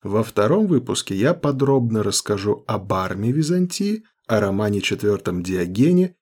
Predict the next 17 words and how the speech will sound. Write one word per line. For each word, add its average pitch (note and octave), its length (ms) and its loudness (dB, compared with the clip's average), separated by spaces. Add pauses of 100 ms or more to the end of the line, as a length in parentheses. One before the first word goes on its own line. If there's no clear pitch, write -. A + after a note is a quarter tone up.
(160)
и G#2+ 140 0
о F#2 80 -2
битве B2 640 2 (140)
при G2 280 -2 (100)
Манцикерте. F#2 1160 -6 (400)
Ну A2+ 320 2
а F#2+ 80 0
в - 100 -14
третьем D#3 460 2
выпуске C#3 460 -2
я G#2+ 160 0
расскажу G#2+ 480 0
вам G2+ 160 -2
о - 20 -10
событиях, G2+ 560 -4
которые G2+ 380 -4
произошли G2 800 -4